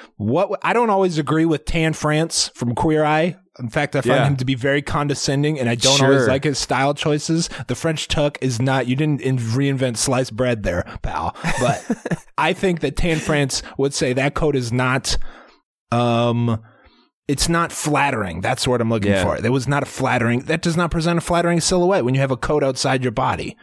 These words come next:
Speaker 2: I don't
Speaker 1: or
Speaker 2: under-,
Speaker 1: outside your
Speaker 2: <laughs> I
Speaker 1: arms.
Speaker 2: just
Speaker 1: Just a
Speaker 2: don't
Speaker 1: strange. What would Tan
Speaker 2: understand.
Speaker 1: France say? I think that's what Tan France would say. That's not me
Speaker 2: Absolutely.
Speaker 1: speaking.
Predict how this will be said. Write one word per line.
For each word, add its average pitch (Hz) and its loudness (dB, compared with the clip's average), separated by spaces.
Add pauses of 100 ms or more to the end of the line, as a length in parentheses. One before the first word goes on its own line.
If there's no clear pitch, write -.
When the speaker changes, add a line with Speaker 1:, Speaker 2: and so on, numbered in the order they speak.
(120)
Speaker 2:
I 131 -4
don't 175 0
Speaker 1:
or 107 2
Speaker 2:
under-, 120 4
Speaker 1:
outside 143 0
your 143 2
Speaker 2:
<laughs> - 4
I - 4
Speaker 1:
arms. 147 0
Speaker 2:
just - -2
Speaker 1:
Just 185 4
a 220 4
Speaker 2:
don't - 4
Speaker 1:
strange. 185 2
What 190 2
would 233 4
Tan 143 0
Speaker 2:
understand. 233 0
Speaker 1:
France 233 0
say? 247 2
I 233 0
think 220 -2
that's 196 0
what 190 -2
Tan 202 0
France 196 0
would 127 -6
say. 143 0
That's 151 -2
not 190 2
me 190 4
Speaker 2:
Absolutely. 190 -2
Speaker 1:
speaking. 196 0